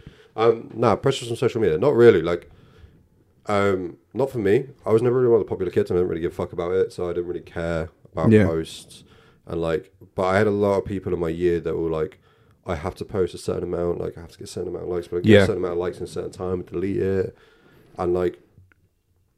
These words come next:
Speaker 1: I get it more now as I get older, and obviously in terms of business aspect, but that's, like, a business aspect, not, like, my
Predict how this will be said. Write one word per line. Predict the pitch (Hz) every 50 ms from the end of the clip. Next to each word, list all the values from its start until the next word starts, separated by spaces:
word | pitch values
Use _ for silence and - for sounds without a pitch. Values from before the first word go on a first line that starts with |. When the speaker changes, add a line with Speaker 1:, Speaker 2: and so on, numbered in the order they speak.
| _ _ _ _ _ _ _ - _ _ -
Speaker 1:
I | - 110 120 120 - _ _ _ -
get | - 143 147 143 -
it | -
more | 110 101 98 113 117 120 131
now | 135 127 120 120
as | 107 104
I | -
get | 98 95
older, | 92 95 104 - 123 117
and | 104 95 - - -
obviously | 92 87 - 104 95
in | 90 87
terms | 101 95 78 85
of | 80 76
business | 92 92 90 98 85
aspect, | 92 85 - 110 113 117 - - _ _ _ _ _ _ _ _ _ _ _ -
but | 95 92 90
that's, | 98 101 92 - -
like, | 87 -
a | - -
business | - 101 92 92 87 73
aspect, | 87 76 - - 95 87 85
not, | 85 85 87 - _ -
like, | 85 80 80
my | 80